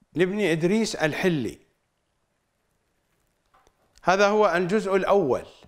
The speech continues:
من طبعة مؤسسة النشر الإسلامي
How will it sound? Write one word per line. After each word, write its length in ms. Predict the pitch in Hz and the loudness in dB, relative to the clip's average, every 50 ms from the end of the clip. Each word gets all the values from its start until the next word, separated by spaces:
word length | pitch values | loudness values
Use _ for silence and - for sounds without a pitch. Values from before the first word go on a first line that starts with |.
| _ _ _ _ _ _ _ _ - | _ _ _ _ _ _ _ _ -4
من 160 | 135 151 156 | -2 -2 0
طبعة 460 | 151 208 214 190 175 170 180 180 - 180 185 185 185 185 185 185 - _ _ _ _ _ _ _ _ _ _ _ _ _ _ _ _ _ _ _ _ _ _ _ _ _ _ _ _ _ _ _ _ _ _ _ _ _ _ _ _ _ _ - | 2 2 2 2 2 0 0 -2 -2 -2 -2 0 0 -2 -4 -6 -10 _ _ _ _ _ _ _ _ _ _ _ _ _ _ _ _ _ _ _ _ _ _ _ _ _ _ _ _ _ _ _ _ _ _ _ _ _ _ _ _ _ _ -2
مؤسسة 880 | 151 151 147 160 - - 208 196 - 202 185 185 - 180 175 139 147 | -2 0 0 0 0 0 0 0 2 0 0 0 0 -2 -2 0 0
النشر 400 | 151 156 170 185 175 - 175 170 | 0 2 2 0 0 0 0 0
الإسلامي 800 | 165 147 120 147 - - 170 170 165 156 170 202 226 233 233 233 | 0 -2 -4 -8 -6 -2 0 0 0 2 2 2 2 0 0 -4